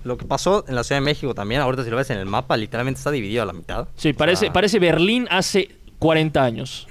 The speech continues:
Speaker 1: o sea, dividió exactamente por la mitad. Es impresionante como, como dices. Y aquí el tema es que si llega el pri,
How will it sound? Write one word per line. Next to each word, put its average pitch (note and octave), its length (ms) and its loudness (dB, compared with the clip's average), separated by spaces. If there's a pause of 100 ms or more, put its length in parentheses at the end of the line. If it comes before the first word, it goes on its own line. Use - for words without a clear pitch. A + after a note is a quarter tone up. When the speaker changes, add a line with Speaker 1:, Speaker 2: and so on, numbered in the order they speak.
(140)
Speaker 1:
o A#2 60 -14
sea, - 180 -18
dividió C3 500 0
exactamente D3+ 840 0
por A2 140 -4
la G#2 120 -2
mitad. G#2+ 300 -2
Es G#2 100 -6
impresionante B2+ 640 -2
como, A2 300 -4
como G#2+ 180 -6
dices. F#2 280 -10 (500)
Y C#3+ 320 -2
aquí C#3 220 -2
el G3+ 120 0
tema F#3+ 320 4
es E3 140 2
que B2+ 280 0
si A#2+ 260 -6 (100)
llega G3 280 4
el C#3 100 0
pri, C#3 280 0